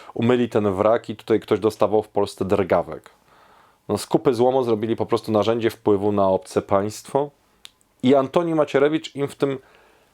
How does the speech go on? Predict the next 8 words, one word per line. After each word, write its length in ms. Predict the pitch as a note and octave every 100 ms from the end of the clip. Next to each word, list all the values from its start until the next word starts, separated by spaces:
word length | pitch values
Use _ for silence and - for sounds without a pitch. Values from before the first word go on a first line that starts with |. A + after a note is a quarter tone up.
| _ _ _ -
wyraźnie 640 | G2 C#3 C#3+ D3+ C3 D3
pomógł. 560 | C#3+ - F#2+ F2 - - - _ _ - -
Oprócz 320 | C3+ - A#2+
tych, 240 | - F3 - - _
tego, 300 | - E3+ A2+
że 200 | F#2 G#2
stając 480 | G2 - D3+ D3 C#3+
się 440 | - - B2+ A#2